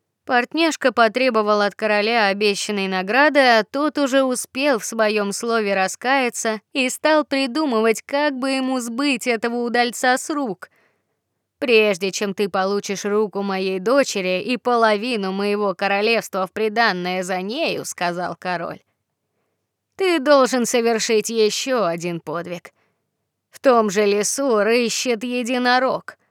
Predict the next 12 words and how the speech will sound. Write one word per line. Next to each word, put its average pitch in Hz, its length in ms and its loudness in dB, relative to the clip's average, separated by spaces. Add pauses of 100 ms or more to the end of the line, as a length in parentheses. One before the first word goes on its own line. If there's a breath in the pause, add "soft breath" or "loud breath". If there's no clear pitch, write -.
(500)
и 233 220 4
много 214 680 0
от 190 140 -8
него 208 320 0
терпим 202 500 -4
мы 196 160 -2
бед. 185 380 -6 (520)
Вот 311 440 2
ты 226 340 4
его 208 300 2
и 190 260 0
излови". 190 500 -4